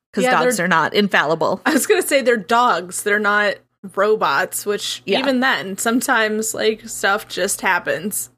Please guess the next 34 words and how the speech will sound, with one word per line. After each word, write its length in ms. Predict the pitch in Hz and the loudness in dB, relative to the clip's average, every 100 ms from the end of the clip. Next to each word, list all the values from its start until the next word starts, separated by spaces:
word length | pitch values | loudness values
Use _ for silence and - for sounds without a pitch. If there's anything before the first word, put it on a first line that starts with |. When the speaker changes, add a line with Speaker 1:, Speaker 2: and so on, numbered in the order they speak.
| _ | _
Speaker 2:
That's 300 | 247 349 - | -2 0 0
the 140 | - 370 | 2 4
Speaker 1:
Uh, 140 | 196 | 4
Speaker 2:
theme 220 | 311 359 | 4 4
of 120 | 262 226 | 2 2
this 180 | 226 | 2
episode. 480 | 262 247 226 185 - - - - | 2 0 -2 -2 -4 -12 -20 -10
Shit 320 | - - 359 | -4 0 0
Speaker 1:
sometimes 460 | 269 285 330 359 349 | 0 2 2 2 2
Speaker 2:
just 100 | - | 0
Speaker 1:
shit 160 | 359 311 | 2 4
Speaker 2:
happens. 520 | 302 233 160 196 - | 4 2 2 -2 -2
Speaker 1:
happens. 380 | - - - - _ - - - - | -4 -4 -6 -12 _ -20 -20 -10 2
Uh, 240 | 233 233 | 4 6
there 180 | 226 277 | 6 6
is 260 | 285 349 320 | 6 4 4
another 300 | 262 269 240 | 4 6 2
theory 400 | 226 190 185 185 | 2 4 4 4
that 280 | 185 180 185 | 4 2 2
he 140 | 208 | 2
actually 380 | 175 185 202 180 | 2 2 -6 -4
met 180 | 160 170 | -4 -4
his 180 | 180 | -6
fate 280 | - 180 175 | -4 -2 -2
at 140 | - - | -4 -4
the 60 | |
hands 280 | 175 165 165 | -8 -8 -10
of 80 | - | -12
his 140 | - | -16
parents, 560 | - - 349 196 214 220 | -10 -4 0 0 -2 -4
which 120 | 190 | -6
is 120 | 175 - | -8 -4
pretty 220 | 185 160 | -4 -4
grim, 460 | 156 151 139 180 | -2 -2 -2 -4